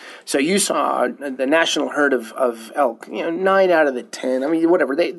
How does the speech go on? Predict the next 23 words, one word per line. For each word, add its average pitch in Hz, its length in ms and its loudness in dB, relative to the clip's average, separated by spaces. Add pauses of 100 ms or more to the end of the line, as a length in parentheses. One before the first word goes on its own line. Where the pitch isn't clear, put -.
this 185 380 -8
country 180 260 2
had 147 160 -2
huge 185 1000 4
elk, - 320 -10
and, 131 120 -2
and 143 260 2
it 156 40 2
was 139 220 0
actually 127 340 -6
a 123 40 -10
fairly 139 280 -2
big 113 240 -4
business 120 340 -4
to 104 60 -12
come 110 200 -10
here 107 160 -8
and, 120 180 -12
and, 113 340 -12
and 120 300 -10
hunt 117 360 -4 (520)
trophy 127 400 0
elk. 156 260 2